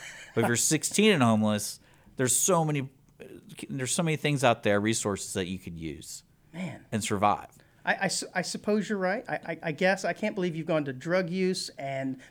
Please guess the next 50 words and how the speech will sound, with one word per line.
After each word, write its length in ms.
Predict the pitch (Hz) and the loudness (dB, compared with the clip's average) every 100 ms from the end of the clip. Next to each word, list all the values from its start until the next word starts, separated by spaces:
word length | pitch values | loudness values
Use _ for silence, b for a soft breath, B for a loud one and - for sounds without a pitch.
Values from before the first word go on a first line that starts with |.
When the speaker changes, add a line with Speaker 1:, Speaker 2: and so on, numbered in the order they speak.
| B | B
Speaker 2:
being 220 | 190 190 | 2 2
homeless. 680 | 160 180 180 175 175 - - b b b b b | 4 4 6 6 4 0 -10 b b b b b
Gosh, 360 | 156 147 - - | -2 -2 -4 -8
I'm 80 | 165 | -8
just 100 | - | -2
thinking 200 | 202 180 | 0 0
of 60 | |
the 140 | 156 156 | 0 0
ideal 460 | 170 160 127 214 220 | 2 2 4 6 6
scenarios 480 | 196 165 147 143 | 4 4 4 2
here. 140 | 143 151 | 2 2
You're 100 | 175 | 4
thinking 160 | 240 | 4
about 220 | 202 160 165 | 4 4 4
worst 260 | 185 - | 4 4
case 260 | - 208 - | 8 8 8
scenarios. 640 | - 160 180 180 175 165 | 6 8 8 8 6 10
Speaker 1:
Well, 260 | 240 165 147 | 10 10 8
you 100 | 165 | 4
didn't 180 | 180 165 | 4 6
say 120 | 170 | 6
if 80 | 156 | 6
my 140 | 139 | 4
family's 500 | 110 120 127 165 131 | 2 4 4 4 2
there. 380 | 101 85 85 117 156 - | -2 -2 -2 -2 -4 -6
You 100 | 123 | -2
just 140 | 123 | 2
said, 80 | 139 | 4
like, 180 | 127 113 | 4 4
if 80 | 117 | 2
I 80 | |
happen 320 | 117 131 135 131 | 4 6 4 0
to 60 | |
be, 320 | 120 123 120 - | 0 -2 -2 -2
I'm 120 | 131 | 0
telling 220 | 147 190 | 4 4
you, 40 | 107 | 4
I'm 80 | |
very 220 | 98 117 127 | 2 2 2
detailed 400 | 135 - 101 92 | 0 -2 -4 -4
on 120 | 87 | -6
this 220 | 85 - - | -6 -6 -4
idea. 380 | 98 101 123 - | -4 -2 -2 -4
It's 140 | - | -8
like, 120 | 87 - | -8 -4
all 60 | |
right, 220 | 92 85 | -2 -2
if 100 | 90 | -4
I 40 | |
had 60 | 95 | -2